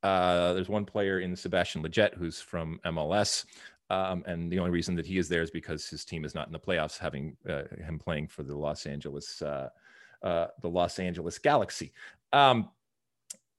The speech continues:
th-, this is a, a, a roster that a lot of people are very, very excited for because of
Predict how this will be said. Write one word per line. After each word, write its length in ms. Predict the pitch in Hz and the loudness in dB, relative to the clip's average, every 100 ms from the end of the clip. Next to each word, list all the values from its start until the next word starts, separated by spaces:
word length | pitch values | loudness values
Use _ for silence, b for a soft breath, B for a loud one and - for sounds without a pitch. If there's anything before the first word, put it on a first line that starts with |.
| - | -8
th-, 140 | 135 151 | -4 4
this 240 | 180 185 | 4 10
is 400 | 190 156 127 - - | 10 10 6 -4 2
a, 140 | 127 - - | 2 2 4
a, 400 | 131 110 104 92 _ _ _ _ - | 8 8 6 0 _ _ _ _ -2
a 340 | 117 107 101 | 2 2 2
roster 880 | 95 113 131 156 - - 101 87 - _ _ - | 0 6 6 6 2 4 4 4 -2 _ _ -12
that 420 | 107 101 98 95 _ _ _ | -2 4 4 4 _ _ _
a 60 | 110 | 2
lot 200 | 120 107 | 4 4
of 80 | 90 | 2
people 300 | 104 - 87 | -4 -2 -2
are 60 | |
very, 320 | 85 92 90 | 2 4 6
very 200 | 85 82 | 4 0
excited 440 | 80 - 85 69 - | 0 -4 -4 -4 -8
for 320 | - 64 - b b | -10 -10 -10 b b
because 600 | 107 - - 113 104 - - | -4 -2 4 6 6 0 0
of 440 | 104 95 90 80 | 4 4 2 -4